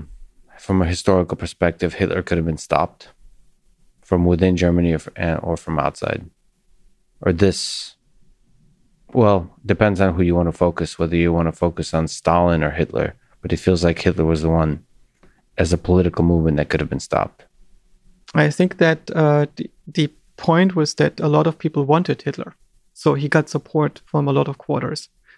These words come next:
Speaker 2: There was a number of industrialists who supported him because they thought that the democracy is obviously not working and unstable and you need a strong man.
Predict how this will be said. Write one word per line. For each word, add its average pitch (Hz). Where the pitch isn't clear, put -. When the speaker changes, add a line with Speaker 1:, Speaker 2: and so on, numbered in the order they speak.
Speaker 2:
There 147
was 147
a 156
number 156
of 139
industrialists 175
who 175
supported 165
him 208
because 151
they 151
thought 151
that 147
the 151
democracy 151
is 151
obviously 147
not 143
working 147
and 156
unstable 165
and 139
you 143
need 139
a 170
strong 165
man. 139